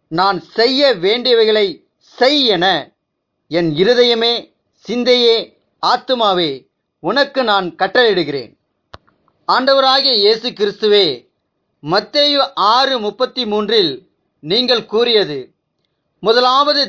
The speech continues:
தேவனுடைய ராஜ்யத்தையும் அவருடைய நீதியும் தேடுங்கள், அப்பொழுது இவைகளெல்லாம்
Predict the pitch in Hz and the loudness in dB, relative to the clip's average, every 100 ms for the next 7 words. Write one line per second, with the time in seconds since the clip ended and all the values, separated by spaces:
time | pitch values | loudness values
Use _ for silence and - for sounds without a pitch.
0 | 165 220 262 254 254 247 196 165 214 226 | 0 0 2 0 0 0 0 0 -2 0
1 | 233 220 226 226 226 196 _ _ _ _ | -4 -4 -4 -4 -6 -14 _ _ _ _
2 | _ 175 226 233 233 185 180 240 262 262 | _ 0 2 2 2 0 -2 -2 0 0
3 | 254 226 - 208 220 196 185 151 123 _ | 0 -4 0 2 2 2 0 -2 -8 _
4 | _ _ _ _ 165 196 - 294 294 277 | _ _ _ _ -4 -4 0 0 0 -2
5 | 208 170 214 220 226 226 233 247 240 - | -4 -2 0 0 2 2 4 2 0 -12